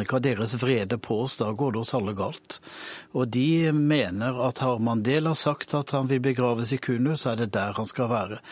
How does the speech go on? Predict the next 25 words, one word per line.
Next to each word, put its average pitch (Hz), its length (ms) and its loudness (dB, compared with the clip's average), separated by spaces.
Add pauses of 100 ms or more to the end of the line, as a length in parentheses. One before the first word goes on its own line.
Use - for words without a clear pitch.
(240)
Og 123 240 0
ingen 139 400 4
ånd 139 460 4
vil 113 180 2
få 120 160 0
fred 127 480 0 (320)
før 113 460 0 (180)
det 113 460 0
skjer. 95 260 -2 (320)
Derfor 135 560 0
er 113 220 0
dette 123 420 -4
mye 135 600 2
viktigere 113 580 -4
enn 120 160 0
bare 110 220 0
spørsmål 101 720 -4
om 98 220 0 (360)
en 104 160 0
gravstein 104 880 -2
et - 240 -4
eller 101 300 -2
annet 95 180 -2
sted 95 320 -4
i 98 100 -6